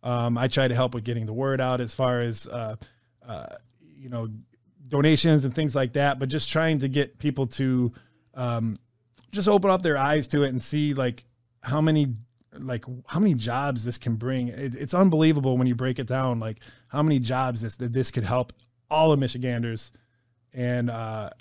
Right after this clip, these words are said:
I'm really excited for it. I, I, I'm, I'm excited to, to, to be a part of it, and I'm just,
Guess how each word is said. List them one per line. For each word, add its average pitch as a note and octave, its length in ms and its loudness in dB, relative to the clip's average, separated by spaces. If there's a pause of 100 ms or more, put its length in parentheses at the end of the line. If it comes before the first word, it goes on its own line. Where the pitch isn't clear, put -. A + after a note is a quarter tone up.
(260)
I'm D3 120 0
really C#3+ 180 2
excited B2+ 360 -4
for A2 200 -8
it. A2 60 -8
I, A2+ 80 -6 (200)
I, A#2 200 -8
I'm, A#2 140 -4 (640)
I'm C#3 140 -2
excited C3+ 400 -2
to, B2 360 -6
to, - 120 -20 (100)
to C3 80 -8
be C3+ 140 -4
a B2 60 -4
part C#3 260 -6
of C#3 100 -2
it, C3+ 180 -4 (400)
and B2 120 -6
I'm A#2+ 100 -6
just, - 340 -10